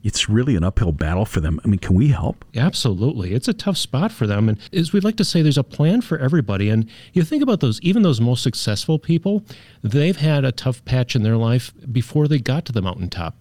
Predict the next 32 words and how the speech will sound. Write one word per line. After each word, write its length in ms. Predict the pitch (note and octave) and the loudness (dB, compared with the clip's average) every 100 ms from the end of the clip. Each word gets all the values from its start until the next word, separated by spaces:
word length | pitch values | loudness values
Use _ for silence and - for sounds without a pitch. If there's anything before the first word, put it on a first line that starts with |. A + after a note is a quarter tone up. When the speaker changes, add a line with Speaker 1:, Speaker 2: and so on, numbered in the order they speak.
| - | -4
Speaker 2:
And 120 | B2 | 0
again, 240 | B2 C#3+ B2+ | 2 2 2
we 100 | D#3 | 2
can 160 | F#3+ | 0
help 260 | C3+ B2+ C3+ | 0 -2 0
you 100 | D3 | 2
along 200 | C3 B2+ | 4 2
the 60 | |
way 140 | A#2+ D#3 | 2 2
'cause 200 | C#3 A2 | 0 0
we've 160 | A2 | 0
seen 240 | G#2 - G#2+ | 0 0 0
this 180 | A2+ - | 0 0
movie 240 | G2 G#2+ | 0 0
before. 500 | G#2 A2 G2 E2 D2+ - - | 0 -4 -4 -8 -12 -20 -4
Speaker 1:
Good 160 | F2+ | -2
to 80 | E2 | 0
hear. 320 | D2+ E2 D2 - | 0 2 0 -2
All 100 | - | -2
right, 180 | G2 E2+ - | -2 -2 -2
our 120 | F2+ | 2
next 380 | F#2 A2+ - - | 2 2 -4 -2
group 280 | G#2+ G#2+ | 0 0
of 320 | F#2+ E2 D#2+ - | 0 -2 -4 -4
the 100 | F2 | -2
four 280 | - G2+ | 0 0
types 320 | F#2+ G2+ G2+ - | 0 -2 -2 -2
of 80 | |
retirees, 640 | E2+ - - E2 F2 G3 - - - - | -2 -2 -2 0 2 2 0 -8 -16 -8
challenged 640 | - D#3 F3 G3+ F#3 - - - - | -2 -2 0 0 0 -4 -16 -20 -4
yet 160 | D3+ | 0
hopefuls. 540 | A#2+ A#2 - D#2+ - | 2 0 -2 -8 -8